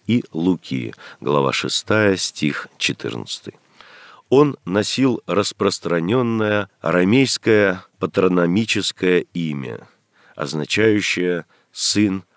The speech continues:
Птолемея». Вар означает «сын». В Евангелии от Иоанна имя Варфоломея не упоминается,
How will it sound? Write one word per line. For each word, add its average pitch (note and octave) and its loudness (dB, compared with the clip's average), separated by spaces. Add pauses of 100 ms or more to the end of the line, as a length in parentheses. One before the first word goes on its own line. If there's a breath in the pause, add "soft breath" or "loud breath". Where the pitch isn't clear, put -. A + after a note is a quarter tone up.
(180)
Птолемея». D#2+ -2 (880)
Вар A2+ 0 (360)
означает D#2 -4 (120)
«сын». C2 -8 (1300 soft breath)
В - -16
Евангелии A2 4
от F2+ -2
Иоанна G2+ 2 (100)
имя F#2+ 0
Варфоломея E2 -2
не F#2 -6
упоминается, D#2+ -6